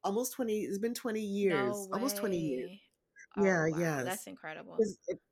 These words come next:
Speaker 1: yeah, and I'm dating myself, but when I started doing this, we didn't have internet, like, I couldn't
Speaker 2: <laughs>
Speaker 1: Google. <laughs> I had to go to the library, look through library
Speaker 2: Right,
Speaker 1: cards.
Speaker 2: right.
Speaker 1: That's why I went to Alabama, 'cause I had to look through the records.
Speaker 2: Oh, okay, that makes
Speaker 1: So,
Speaker 2: sense.
Speaker 1: so,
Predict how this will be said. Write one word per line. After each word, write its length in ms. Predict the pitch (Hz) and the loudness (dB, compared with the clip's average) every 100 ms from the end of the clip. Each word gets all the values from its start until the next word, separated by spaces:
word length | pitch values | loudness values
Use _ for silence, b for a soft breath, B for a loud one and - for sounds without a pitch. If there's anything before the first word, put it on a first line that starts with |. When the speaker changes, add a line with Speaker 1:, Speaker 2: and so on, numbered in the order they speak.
| _ _ _ _ _ | _ _ _ _ _
Speaker 1:
yeah, 420 | 226 233 233 196 | 2 4 4 4
and 140 | 139 196 | 2 2
I'm 120 | 208 | 6
dating 340 | 226 254 277 | 8 8 6
myself, 480 | 269 262 - 240 240 | 2 0 2 2 4
but 100 | 226 | 4
when 160 | 202 190 | 4 4
I 100 | 220 | 2
started 440 | 226 226 220 220 | 2 4 4 4
doing 320 | 185 214 220 226 | 4 4 6 8
this, 220 | 226 226 | 6 6
we 100 | 220 | 0
didn't 160 | 254 254 | 2 2
have 200 | 226 220 | 2 0
internet, 440 | 220 220 208 208 | 0 -2 0 0
like, 140 | 196 196 | 2 0
I 60 | 190 | 4
couldn't 320 | 240 226 190 | 6 6 4
Speaker 2:
<laughs> 20 | |
Speaker 1:
Google. 500 | 190 202 202 214 233 | 4 4 4 6 6
<laughs> 800 | - - - 508 - - - - | 4 -6 4 6 6 2 0 6
I 40 | 240 | 8
had 60 | 233 | 10
to 80 | |
go 140 | 226 233 | 10 8
to 100 | 233 | 8
the 100 | 202 | 6
library, 420 | 196 208 208 214 | 8 8 8 6
look 160 | 220 - | 6 4
through 120 | 202 | 4
library 480 | 190 190 208 208 208 | 6 6 8 8 6
Speaker 2:
Right, 440 | 320 214 190 190 | 2 4 6 6
Speaker 1:
cards. 20 | 285 | 4
Speaker 2:
right. 260 | 302 254 | -4 2
Speaker 1:
That's 180 | 220 254 | 4 6
why 140 | 262 | 6
I 40 | 247 | 8
went 160 | 240 - | 6 4
to 80 | - 208 | 4 4
Alabama, 600 | 196 180 202 190 170 139 | 6 6 6 4 2 0
'cause 120 | 170 | 2
I 40 | 196 | 2
had 100 | 190 | 4
to 80 | |
look 300 | 196 220 220 | 6 4 2
through 120 | 220 185 | -2 -2
the 120 | 175 | 0
records. 640 | 180 190 190 202 208 202 | 2 2 2 2 2 0
Speaker 2:
Oh, 140 | 190 180 | 0 -2
okay, 260 | - 165 | -6 -10
that 300 | 165 185 196 | 0 2 2
makes 300 | 190 185 170 | 2 4 8
Speaker 1:
So, 160 | 156 143 | 8 6
Speaker 2:
sense. 160 | 143 208 | 2 2
Speaker 1:
so, 160 | 190 | 2